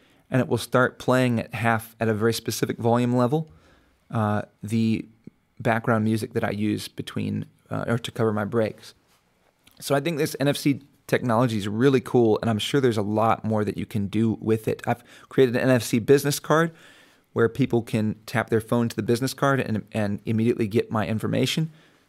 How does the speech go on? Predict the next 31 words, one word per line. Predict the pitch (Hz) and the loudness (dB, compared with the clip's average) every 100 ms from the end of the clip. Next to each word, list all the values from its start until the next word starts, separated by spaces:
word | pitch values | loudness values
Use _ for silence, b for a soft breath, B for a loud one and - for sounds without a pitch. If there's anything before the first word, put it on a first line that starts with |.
| - | -8
um, | 110 110 104 98 - _ - | -2 0 0 -2 -6 _ -6
you | |
know, | 104 | -2
my | 101 | -2
phone | - 117 117 | 0 0 2
number, | 117 117 117 | 2 2 0
my | 110 | 0
website, | 101 113 - 120 117 - | 0 0 0 0 0 0
all | 107 | -2
that | 107 - | -2 -2
kind | 104 | -4
of | 104 | -2
stuff, | - 139 - b b - | 0 0 -2 b b -8
my | 107 | -2
name. | 113 123 120 120 B B B B B B B B B | 0 0 -2 -8 B B B B B B B B B
So | - 139 135 | 2 4 4
it's, | 117 123 - | 2 0 0
uh, | 127 120 | 2 2
it's | - - | 0 0
really | 165 | 0
pretty | 160 139 | 4 0
cool. | - 131 120 | 4 4 4
And, | 107 | 2
and | 120 | 0
when | 127 | 2
you | 131 | 2
couple | - 151 143 | 2 0 4
it | 151 - | 2 4
with | 120 - | -2 0
the | 120 110 107 - _ _ _ _ - | -2 0 -2 -4 _ _ _ _ -12
shortcuts | - 156 151 - 101 - - - | -2 2 2 2 2 0 -8 -14